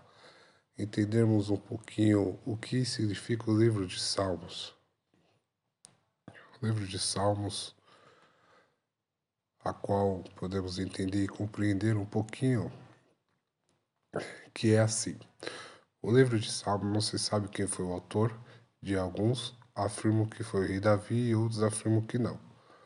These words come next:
O livro de Salmos foi escrito por vários autores diferentes, entre eles alguns personagens bíblicos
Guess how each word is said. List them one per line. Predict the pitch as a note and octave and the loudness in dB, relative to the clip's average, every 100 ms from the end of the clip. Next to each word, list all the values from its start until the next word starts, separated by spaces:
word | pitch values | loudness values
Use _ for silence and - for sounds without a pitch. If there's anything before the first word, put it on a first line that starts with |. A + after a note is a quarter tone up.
| _ _ _ _ _ _ _ _ _ _ _ _ _ _ - | _ _ _ _ _ _ _ _ _ _ _ _ _ _ 2
O | |
livro | A#2 C#3+ B2 | 4 6 4
de | F#2+ | 0
Salmos | - - G2 F#2 - | -2 0 0 -2 -2
foi | G#2+ | -2
escrito | F#2+ - G#2+ G#2+ | -2 -2 -6 -4
por | - F#2+ | -4 2
vários | G#2 G#2+ G2+ | 4 4 2
autores | F2 - F#2 F#2+ | -4 -6 -6 -6
diferentes, | F#2+ - F#2+ D#2+ - - - - | -8 -6 -6 -6 -10 -16 -18 -8
entre | B2+ A2+ G#2 | -6 -4 0
eles | A2 G#2+ | 2 2
alguns | G#2 F#2+ G#2+ | 0 -2 -4
personagens | - - - G2+ G2 F2+ | -6 -8 -2 0 0 -2
bíblicos | F#2 G2+ G#2 - - - - | 0 4 4 0 -8 -10 -10